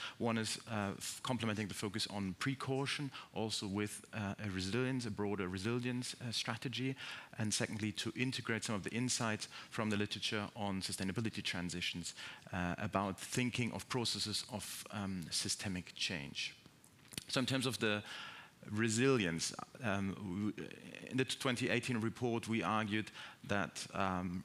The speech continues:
uh, precaution, in the sense I described it earlier, is, is very important,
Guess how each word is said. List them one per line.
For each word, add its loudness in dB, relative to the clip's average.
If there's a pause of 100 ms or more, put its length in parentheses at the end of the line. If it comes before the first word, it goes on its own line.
uh, -4
precaution, 2
in 2
the 2
sense 0
I 2
described 0
it -2
earlier, 2
is, -2
is -4
very 0
important, -2